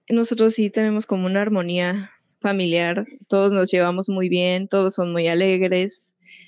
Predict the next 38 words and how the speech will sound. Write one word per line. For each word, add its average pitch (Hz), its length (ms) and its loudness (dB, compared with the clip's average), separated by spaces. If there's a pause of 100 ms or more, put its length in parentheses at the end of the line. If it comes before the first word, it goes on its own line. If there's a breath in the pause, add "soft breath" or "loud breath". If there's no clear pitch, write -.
(260 soft breath)
muy 180 180 0
fiesteros, 190 840 2
entonces 190 580 -2 (380 soft breath)
el, 185 480 4
el 190 140 4
hecho 190 200 2
de 208 160 2
que 165 380 4 (200)
tengan 202 360 0
esa 196 840 -2 (260)
seguridad 190 920 2
a-, 165 100 -2
al 185 120 2
hablar 175 300 0
con 208 140 -2
la 175 120 -2
gente, 208 500 -4
toda 208 220 2
su 202 100 0
vida 185 160 4
han 190 80 0
estado 185 340 0
en 190 120 0
ventas 190 400 0
de 170 80 2
bienes 170 280 0
raíces, 175 600 -2 (480)
entonces 196 560 0
saben 220 320 0
cómo 214 200 2
platicar 180 440 0
con 190 160 0
la - 100 -2
gente, 185 680 -2 (500)
no 190 180 0
les 190 160 2
da 180 120 0
pena, 185 640 0